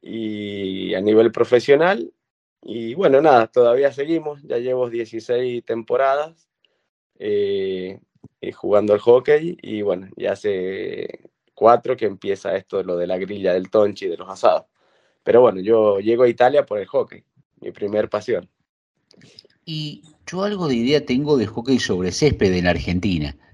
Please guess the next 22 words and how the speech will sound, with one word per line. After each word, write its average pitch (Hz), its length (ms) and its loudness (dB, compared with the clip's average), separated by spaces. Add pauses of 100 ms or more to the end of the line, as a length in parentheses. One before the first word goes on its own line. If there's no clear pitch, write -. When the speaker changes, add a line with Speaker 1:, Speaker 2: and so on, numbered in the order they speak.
(120)
Speaker 2:
tanto 101 220 -2
a 101 40 4
nivel 101 200 4
masculino 101 540 2
como 98 200 2
femenino. 87 680 0 (400)
¿Pero 202 140 0
vos 240 100 6
hacés 180 180 0
hockey 175 220 2
sobre 220 240 4
hielo? 127 300 2 (680)
Speaker 1:
No, 170 360 0
hockey 170 420 2
sobre 135 240 2
Speaker 2:
Hockey 139 100 2
Speaker 1:
patines. 143 720 0
Speaker 2:
sobre 185 300 2
patines, 131 460 0
sobre 156 440 0
Speaker 1:
Sí. - 40 0
Speaker 2:
patines. 95 540 0